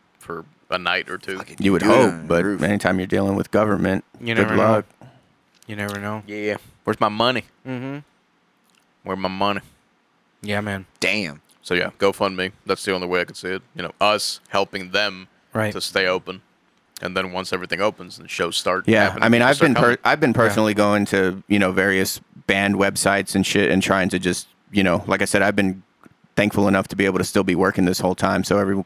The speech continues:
Speaker 3: you know, every few days I'll go to a band's website and I'll just buy fucking something
Speaker 1: Yeah.
Speaker 3: directly from them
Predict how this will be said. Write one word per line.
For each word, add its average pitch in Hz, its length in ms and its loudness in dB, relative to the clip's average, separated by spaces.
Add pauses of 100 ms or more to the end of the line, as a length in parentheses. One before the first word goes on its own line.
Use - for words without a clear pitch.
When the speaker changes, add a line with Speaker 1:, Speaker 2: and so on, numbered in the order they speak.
Speaker 3:
you 101 100 4
know, 95 80 2
every 98 160 2
few 98 160 2
days 95 240 2
I'll 95 140 0
go 98 160 2
to 92 60 4
a 92 60 0
band's 92 420 0
website 95 500 2 (580)
and 104 100 2
I'll 101 80 2
just 95 120 -10
buy 85 160 2
fucking 87 440 -2 (120)
something 95 520 0 (120)
Speaker 1:
Yeah. 98 80 0
Speaker 3:
directly 98 420 2
from 95 340 0
them 82 300 0